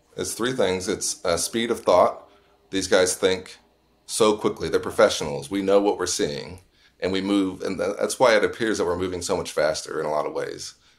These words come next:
Although we are faster because we're, the other thing is that we're, we're bigger and stronger than your average college player.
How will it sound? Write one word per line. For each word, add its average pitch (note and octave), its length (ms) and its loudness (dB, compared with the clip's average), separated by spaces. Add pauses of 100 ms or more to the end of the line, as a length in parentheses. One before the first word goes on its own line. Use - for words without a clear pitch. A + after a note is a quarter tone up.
(140)
Although F#2 380 6
we F#2 200 -2
are F#2+ 200 6
faster A#2 600 2
because E2+ 300 -8
we're, E2 200 -6 (160)
the F2 200 4
other G2+ 120 4
thing F2 180 -2
is D#2+ 100 -6
that D#2 120 -2
we're, D#2+ 200 -8 (240)
we're E2 180 -10
bigger F2+ 360 -2
and E2 100 -4
stronger E2 360 0
than D#2 360 -10
your E2+ 180 -2
average D#2+ 320 -6 (140)
college F2 360 -2
player. C#2 380 -8